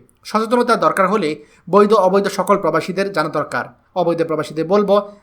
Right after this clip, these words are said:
দয়া করে দুই টাকা কম ইনকাম হলেও বৈধ থাকুন এবং এমন জায়গায় কাজ করুন যেটা নিয়ে স্থানীয় নাগরিকদের কোনো অভিযোগ নেই এবং নিরাপদে আপনাদের আচার আচরণ আরও বেশি পরিবর্তন করতে হবে, যেন স্থানীয় নাগরিকরা আপনাদের নামে কোনো কমপ্লেন না দেয়,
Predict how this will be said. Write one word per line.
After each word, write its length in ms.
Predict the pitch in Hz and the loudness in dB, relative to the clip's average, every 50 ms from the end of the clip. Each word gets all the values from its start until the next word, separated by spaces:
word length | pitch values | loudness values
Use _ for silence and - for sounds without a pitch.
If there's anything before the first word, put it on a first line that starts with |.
| _ - | _ 0
দয়া 220 | 160 185 202 214 208 | 4 4 4 4 4
করে 160 | 208 180 151 147 147 - - _ _ - | 2 0 0 -2 -8 -14 -20 _ _ -10
দুই 180 | 165 170 220 226 | -4 -2 -2 0
টাকা 200 | 214 220 196 208 196 202 - | 2 0 0 0 -2 -2 0
কম 140 | 220 220 226 202 214 | 0 0 0 -2 -8
ইনকাম 220 | 196 196 208 202 170 156 | -4 -2 -2 -2 -2 -2
হলেও 220 | 196 202 165 139 143 - - _ _ _ - 160 | -2 0 -2 -2 -4 -8 -12 _ _ _ -8 -2
বৈধ 240 | 160 196 208 208 190 214 202 - | 2 2 2 4 2 0 -2 -2
থাকুন 260 | 185 175 208 226 240 240 240 - - _ - | -6 -4 -2 -2 -2 -2 -4 -10 -18 _ -4
এবং 180 | - 202 196 214 214 - | -2 -2 -2 -2 -4 -2
এমন 180 | 226 214 214 233 | -2 0 0 0
জায়গায় 260 | 220 214 202 214 202 208 | 0 0 0 0 0 0
কাজ 100 | 202 190 190 - | -2 -2 -2 -4
করুন 180 | 196 160 147 147 139 - _ _ _ - | -4 -4 -4 -6 -8 -14 _ _ _ -4
যেটা 180 | 185 180 196 | 0 2 2
নিয়ে 180 | 190 196 196 190 196 | 2 2 0 -2 0
স্থানীয় 260 | - 165 156 156 151 | -2 -4 -2 -2 -2
নাগরিকদের 460 | 151 156 147 175 180 185 175 190 190 190 | -2 0 0 0 0 0 -2 -2 -4 -2
কোনো 100 | 170 160 165 | -2 -4 -2
অভিযোগ 360 | 165 170 196 196 202 214 - 196 | 0 0 2 2 2 2 0 0
নেই 160 | 208 208 208 220 208 - - _ _ - | 0 0 0 -2 -4 -12 -20 _ _ -6
এবং 180 | 262 240 226 226 208 202 | 0 2 2 2 2 2
নিরাপদে 440 | 208 220 240 233 220 202 156 156 156 151 - _ _ _ - | 2 2 0 0 0 -4 -2 -4 -4 -4 -8 _ _ _ -4
আপনাদের 360 | - 165 160 - 185 170 175 180 - | -4 -4 -2 -2 -4 -4 -4 -4 -2
আচার 260 | - 175 175 - 220 196 165 | -2 -2 -2 -2 -2 -2 -2
আচরণ 240 | - 190 185 208 233 - - | 0 2 2 2 2 0 -2
আরও 160 | 156 160 165 | -2 -2 -2
বেশি 220 | 156 175 175 - 202 | -2 -4 -4 -2 -4
পরিবর্তন 420 | 196 196 170 151 131 143 139 - 151 | -4 -4 -4 -6 -6 -6 -8 -8 -4
করতে 240 | - 185 180 - 139 | -4 -4 -4 -4 -6
হবে, 220 | 123 139 131 127 - - _ _ _ _ - | -8 -6 -8 -8 -12 -12 _ _ _ _ -6
যেন 200 | 165 190 208 214 220 240 240 - - | 0 0 2 2 2 0 -2 -4 -12
স্থানীয় 320 | - - - 202 208 226 220 | -10 -2 0 2 2 4 4
নাগরিকরা 420 | 214 214 208 226 226 214 214 226 226 | 2 2 2 2 0 0 -2 -4 -2
আপনাদের 360 | - 170 170 - 180 165 170 165 | 0 -2 0 0 -2 -2 -2 -2
নামে 180 | 165 170 180 175 | 0 0 -2 -2
কোনো 180 | 180 165 156 | -2 -4 -6
কমপ্লেন 400 | 139 - 170 180 175 180 185 160 143 135 | -4 -2 -2 -2 0 -2 -2 -2 -2 -2
না 60 | 131 | -4
দেয়, 220 | 127 131 123 - | -4 -4 -6 -8